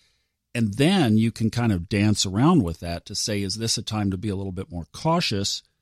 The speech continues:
or is this a time to lean in and get up on the wave and surf? You know, it's time to ride. And I think there are both that happen in our life, and astrology can tell you when those occur. Now, astrology is broken down in basically three areas: planets,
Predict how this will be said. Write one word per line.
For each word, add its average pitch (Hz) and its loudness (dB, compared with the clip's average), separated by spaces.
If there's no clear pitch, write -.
or 98 -6
is 95 -2
this 117 0
a 101 -12
time 113 2
to 92 2
lean 110 4
in 110 4
and 82 -2
get 110 0
up 107 -4
on 101 0
the 90 0
wave 101 0
and 78 -8
surf? 147 -2
You 98 -8
know, 92 -8
it's - -16
time 107 -4
to 87 -4
ride. 95 -2
And 101 -8
I 107 -2
think 117 2
there 104 -2
are 90 -2
both 127 0
that 90 -6
happen 95 -6
in 90 -2
our 85 -8
life, 98 -4
and 87 -6
astrology 95 -4
can 85 -12
tell 143 -4
you 92 -6
when 92 -4
those 87 -8
occur. - -6
Now, 110 -4
astrology 180 2
is 98 4
broken 113 4
down 104 4
in 90 4
basically 98 -2
three 117 -2
areas: 76 -6
planets, 135 2